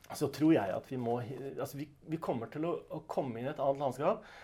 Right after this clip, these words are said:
hvor vi sanker dataene fra et annet sted, og bearbeider dem på en annen måte. Ehm.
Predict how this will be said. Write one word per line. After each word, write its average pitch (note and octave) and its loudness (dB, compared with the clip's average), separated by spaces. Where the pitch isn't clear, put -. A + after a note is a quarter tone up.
hvor B2+ -2
vi C#3+ 0
sanker C#3 -4
dataene A#2+ 0
fra C3 0
et C3+ -4
annet A#2+ 0
sted, G#3 0
og B2+ -4
bearbeider F#2+ -6
dem A2+ -12
på - -10
en A#2 -6
annen A2 -6
måte. G#2+ -12
Ehm. A#2+ -2